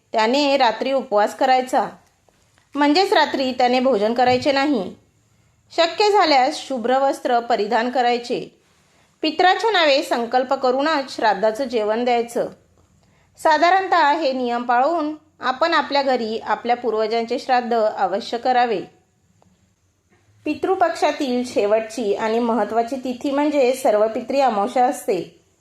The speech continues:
या दिवसाला सर्व पितृदर्श अमावस्या असेही म्हटलं जातं.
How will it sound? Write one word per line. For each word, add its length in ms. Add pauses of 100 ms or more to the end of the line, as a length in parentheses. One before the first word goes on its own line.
(600)
या 180
दिवसाला 640
सर्व 340
पितृदर्श 640 (400)
अमावस्या 400
असेही 340
म्हटलं 340
जातं. 360